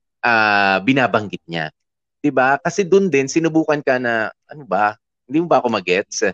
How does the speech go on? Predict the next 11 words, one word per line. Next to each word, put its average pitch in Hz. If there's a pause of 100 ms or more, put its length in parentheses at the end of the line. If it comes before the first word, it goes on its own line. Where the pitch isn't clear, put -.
(380)
Di 110
ba? 110
Kasi -
I'm 156
trying 143
to 127
change 131
my, 113
ano, 104
no, 95
my 110